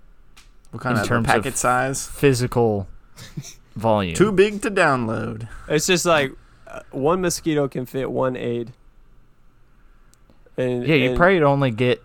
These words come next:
Speaker 2: aids singular.
Speaker 3: Right.
Speaker 1: Yeah.
Speaker 3: And you go, you go to the doctor, and the doctor's like, "Sir, you have trace amounts of aid."
Speaker 2: You have one aid. If it spontaneously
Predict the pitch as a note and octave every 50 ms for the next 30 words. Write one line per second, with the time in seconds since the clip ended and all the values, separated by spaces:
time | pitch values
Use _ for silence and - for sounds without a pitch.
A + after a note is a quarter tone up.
0 | - - - A#2+ A#2+ B2 B2 B2 G#2+ - - - B2+ C3+ B2+ A2+ G#2 - - -
1 | - - - - - - - E3 D#3 D3+ D3 C3+ C#3 - - - - - - -
2 | - - - - - - - - - D3+ D3 D3 C#3+ - D#3+ D#3 D3+ D3+ C#3+ C#3+
3 | C#3+ C#3 C3+ D3 C#3+ C#3+ C3+ C3+ C3+ A#2+ C#3+ C#3+ C#3 C3 - - C#3 B2+ B2 B2
4 | B2 B2 A#2 C3 C3 B2 - - B2+ A#2+ B2 A#2+ G#2+ - - - C#3+ C3+ B2+ A#2+
5 | A#2 A2+ - - - - - - - B2+ B2+ C3 C3 B2 B2 A2+ - - - D3
6 | C#3 C3+ - C3+ B2+ B2+ B2+ B2+ B2 - - A#2 - - A#2+ B2 B2 B2 A#2+ A#2+
7 | - _ - _ - _ _ - - - - - - - G2 A2 A2 G#2 G2+ A#2+
8 | B2 A#2 A#2 G2 G2+ G#2 G2 F2+ G2 F#2+ - A#2 A#2 A#2+ - - - - - -
9 | - - - - - - - - A#2+ A#2 A2+ A2+ - - A#2 A2+ A2+ A2+ A2+ A2
10 | - - A2+ A2 G#2+ G#2 G2+ G2+ G2